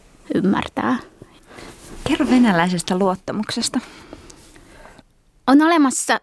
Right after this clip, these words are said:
Speaker 1: ihmisten välinen luottamus ja on olemassa ihmisen ja valtion välinen luottamus. Tai siis niinku sellaista toista ihmisen ja valtion välistä luottamusta ei ole. Et ystävyys just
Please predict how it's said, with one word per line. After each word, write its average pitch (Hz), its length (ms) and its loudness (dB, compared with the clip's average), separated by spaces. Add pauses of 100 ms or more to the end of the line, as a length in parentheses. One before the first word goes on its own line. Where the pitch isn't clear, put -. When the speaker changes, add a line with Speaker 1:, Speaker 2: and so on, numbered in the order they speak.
(160)
Speaker 1:
ihmisten 277 440 0
välinen 185 440 -2
luottamus 202 600 -2
ja 190 100 0
on 202 100 0
olemassa 220 520 0 (480)
ihmisen 185 840 -2
ja 175 280 0
valtion 185 480 -2
välinen 110 460 -4
luottamus. 233 600 -4 (520)
Tai 175 120 0
siis 190 220 -2
niinku 170 360 0 (220)
sellaista 190 480 -2
toista 262 460 0 (180)
ihmisen - 600 -4
ja 185 120 -2
valtion 180 440 -4
välistä - 360 -8
luottamusta - 760 -6
ei 196 240 -2
ole. 190 280 -4 (1200)
Et 220 440 -2 (460)
ystävyys 180 880 -2
just 196 340 -4